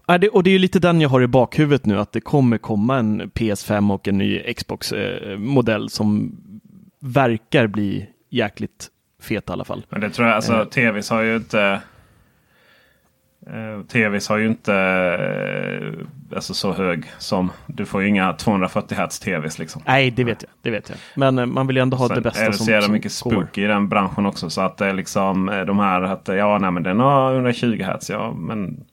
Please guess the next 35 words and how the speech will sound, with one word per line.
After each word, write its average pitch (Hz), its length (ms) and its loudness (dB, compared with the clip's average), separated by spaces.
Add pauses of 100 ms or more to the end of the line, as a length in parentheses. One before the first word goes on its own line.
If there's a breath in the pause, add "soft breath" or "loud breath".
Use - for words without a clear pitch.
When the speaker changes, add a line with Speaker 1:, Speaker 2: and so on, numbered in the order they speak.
(880 soft breath)
Speaker 2:
det - 100 -10
där 92 200 2
är - 60 2
ju 113 80 4
någon 110 100 4
form 104 200 2
av 92 160 4
efterbearbetning 78 1040 -2
och 78 80 -8
sånt - 140 -14
där. - 180 -6
Alltså, 92 160 -6
det 98 60 -6
finns 104 260 -2
ju - 20 -4
så 107 280 0
jävla 98 220 2
mycket. 82 520 -2
<sighs> - 1040 -12 (960 loud breath)
Ja, 101 340 2 (100)
vad - 160 -2
irriterad 98 360 0
jag 90 100 -2
kan 98 100 -4
bli 95 140 -2
på - 140 -8
det 90 60 -6
här 92 100 -4
liksom. 90 180 -10
Det 110 60 -6
var 143 80 4
ungefär 139 240 2
som 123 200 0
när 120 60 2
man 117 220 0